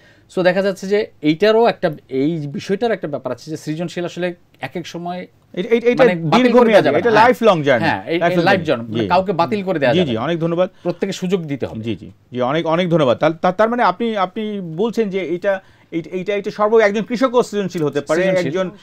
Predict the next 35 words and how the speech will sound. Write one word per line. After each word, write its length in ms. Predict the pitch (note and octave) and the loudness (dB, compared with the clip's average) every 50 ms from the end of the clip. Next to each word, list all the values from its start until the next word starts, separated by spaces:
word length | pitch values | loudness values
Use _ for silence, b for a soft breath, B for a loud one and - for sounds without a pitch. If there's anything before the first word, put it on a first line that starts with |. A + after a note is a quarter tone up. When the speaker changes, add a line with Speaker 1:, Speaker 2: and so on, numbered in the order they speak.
| B B B | B B B
Speaker 2:
একজন 480 | E3 E3+ E3 F#3 F#3+ F#3 F3+ D#3+ D3+ - | -4 -4 -2 -2 -4 -4 -4 -6 -6 -4
শ্রমজীবী 380 | - G3+ F#3+ G3 F#3 G3 G3 F#3+ | -4 -4 -2 -2 -4 -6 -6 -4
মানুষ, 480 | F3+ F3+ F3+ F3+ F3+ D#3 - - - - | -4 -4 -2 -2 -4 -6 -8 -12 -20 -10
যে 140 | D3+ F3+ A#3+ | -4 -4 -4
কেউ 240 | A#3+ D4 C#4+ C4+ A3+ | -2 0 0 0 0
সৃজনশীল 420 | - - G#3 F#3+ F3 - E3+ C#3+ | 0 -2 -2 -2 -2 -4 -6 -6
হতে 200 | B2+ A#2+ G#2+ A2+ | -6 -6 -8 -8
পারে। 240 | - - F#2+ G2+ G#2+ | -8 -8 -10 -10 -8
সুতরাং 280 | - F3 E3 F#3+ F#3+ F3+ b b b b - | -10 -8 -8 -8 -8 -10 b b b b -8
সেই, 100 | G3+ G3 | -8 -4
সেই, 280 | - A3 G#3+ G3 E3+ D#3+ - | -2 -2 -2 -2 -2 -6 -4
সেই 140 | - G3+ | -2 -2
বিষয়টাই 320 | G3+ F3+ A3 G#3+ G#3+ G#3 F#3 | -2 -2 -2 -2 0 0 -2
বোঝাটা 340 | D#3 E3 D#3+ F#3 - E3+ D3+ | 0 0 0 -2 -2 -2 -4
খুব 140 | - E3 | -6 -6
Speaker 1:
হুম, 100 | C#3+ C3 | -6 -6
Speaker 2:
গুরুত্বপূর্ণ। 460 | C3+ B2+ A#2+ - - - A#2+ A#2 D3 F#3+ | -6 -4 -4 -6 -6 -8 -8 -10 -10 -10
Speaker 1:
সেটাই। 240 | E3+ B B D2 B B B B B C#3 C#3+ | -12 B B -20 B B B B B 2 4
Speaker 2:
আহ, 220 | D3 D3 D3+ D3+ | 4 4 2 0
তো, 220 | - F#3+ F#3 E3+ - b b b b - | -2 -2 -2 -2 -4 b b b b -6
তো 80 | - F#3 | -4 -4
নিশাত 220 | F3+ F#3+ D4 C#4+ | -2 0 0 0
সুলতানা, 320 | - C4 G#3+ G#3 E3 D#3 C#3 | 0 0 0 0 0 2 2
আপনি, 340 | C#3 E3+ - - A3+ A#3 | 0 0 -2 -2 -6 -4
আ-, 180 | - F3+ F3+ F3+ | 0 0 0 2
আমরা, 220 | - F3+ F#3 G3+ G3 | 2 0 0 0 0
আমরা 160 | F#3+ F#3+ F#3+ | 0 -2 -6
তো 100 | F#3+ G3 | -10 -10
স্কুলের 400 | - - - F#3+ F#3 F#3+ F#3+ F3+ | -12 -12 -8 -6 -4 -4 -4 -6
প্রসঙ্গে 360 | - - D#3+ F3 F3+ E3 E3 | -6 -10 -10 -8 -4 -4 -2
এবার 140 | D#3+ D3 D3 | -2 -2 -2
একটু 260 | C#3 C#3+ - D3 C#3 - | -4 -4 -6 -8 -8 -8
আসি 300 | B2+ B2 A#2 - D#3 D3+ | -10 -12 -10 -6 -6 -6
আপনার 220 | C3+ - - A#2+ | -6 -6 -8 -10
কাছে, 260 | A#2+ A2+ - F#3+ G3 | -8 -8 -8 -10 -14